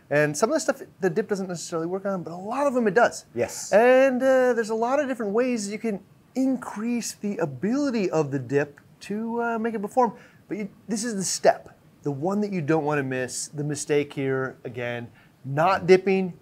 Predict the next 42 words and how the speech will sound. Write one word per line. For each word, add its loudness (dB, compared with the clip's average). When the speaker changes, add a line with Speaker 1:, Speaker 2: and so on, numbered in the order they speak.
Speaker 1:
You 0
should, 6
and -4
today 2
you'll 2
find -4
out -6
why. -6
All 10
right, 8
number 8
two, 6
I 12
fail 4
at 2
this -2
all 10
the 4
time. 6
Speaker 2:
Yep. 0
Speaker 1:
I 8
failed 4
probably 4
yesterday. 6
I'll 8
fail 4
again 4
in -2
the -2
future. 6
I 10
don't 2
listen -4
to 0
my 2
own 0
advice 6
here, 2
but -4
you -8
should. -10
Speaker 2:
Uh, 12